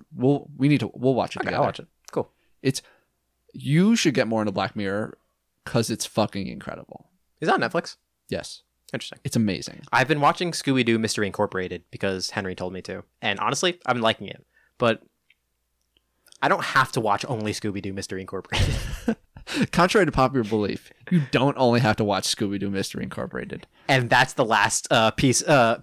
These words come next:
Speaker 2: uh, the last piece of the platform of your campaign
Speaker 1: Yep.
Speaker 2: against cancer.
Speaker 1: Yep. So if someone wants to put the, put all those bullet points together, and, uh, I will run for something.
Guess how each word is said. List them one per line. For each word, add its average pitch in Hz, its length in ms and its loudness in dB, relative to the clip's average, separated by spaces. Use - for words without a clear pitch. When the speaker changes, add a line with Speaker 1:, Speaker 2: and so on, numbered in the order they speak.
Speaker 2:
uh, 113 460 4
the 104 400 0
last 113 480 0
piece 123 200 -2
of 113 60 -8
the 110 240 4
platform 104 580 -2
of 107 320 -4
your 107 80 -4
campaign 98 380 -6
Speaker 1:
Yep. 131 200 2
Speaker 2:
against 123 260 0
cancer. - 300 -6
Speaker 1:
Yep. 127 200 -2
So 117 140 -4
if 110 80 -4
someone 127 160 0
wants 123 180 -2
to - 60 -12
put - 200 -2
the, 113 300 4
put - 160 2
all 120 120 4
those 117 220 2
bullet 117 240 2
points 117 320 -2
together, 120 440 2
and, 104 200 0
uh, 104 240 4
I 110 80 4
will 110 140 4
run 120 240 2
for 120 160 -2
something. - 480 -2